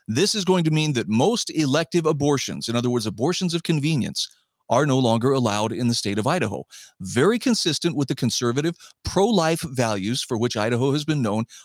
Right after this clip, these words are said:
almost since it was, was declared a territory. Now,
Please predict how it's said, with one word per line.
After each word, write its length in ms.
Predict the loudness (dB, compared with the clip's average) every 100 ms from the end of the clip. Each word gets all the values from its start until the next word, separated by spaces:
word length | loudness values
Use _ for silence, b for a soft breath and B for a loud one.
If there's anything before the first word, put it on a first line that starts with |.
| B -2
almost 340 | 0 2 0
since 180 | -2 -2
it 60 | -2
was, 240 | -4 -4
was 240 | -4 -4
declared 380 | -6 -4 0 0
a 20 |
territory. 640 | 0 0 0 0 -4 -10 -14 B B B
Now, 260 | -2 -2